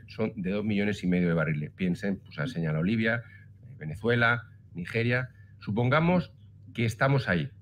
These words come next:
Si no estamos ahí, pues tendríamos casi quinientos y cientos mil barriles más de Libia.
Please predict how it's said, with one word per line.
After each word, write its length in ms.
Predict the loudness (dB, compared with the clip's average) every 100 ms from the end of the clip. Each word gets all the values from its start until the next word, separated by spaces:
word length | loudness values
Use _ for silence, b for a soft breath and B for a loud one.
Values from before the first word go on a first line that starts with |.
| -20 -20
Si 240 | -8 -2
no 100 | 0
estamos 420 | 0 2 2 2
ahí, 200 | 2 2
pues 180 | 0 -4
tendríamos 380 | -2 0 2 0
casi 380 | -4 -2 -2 -4
quinientos 540 | -4 0 0 0 -4
y 40 | -2
cientos 260 | -2 -2
mil 140 | 0 0
barriles 260 | 2 2
más 180 | 0 0
de 100 | 0
Libia. 400 | 0 0 0 -2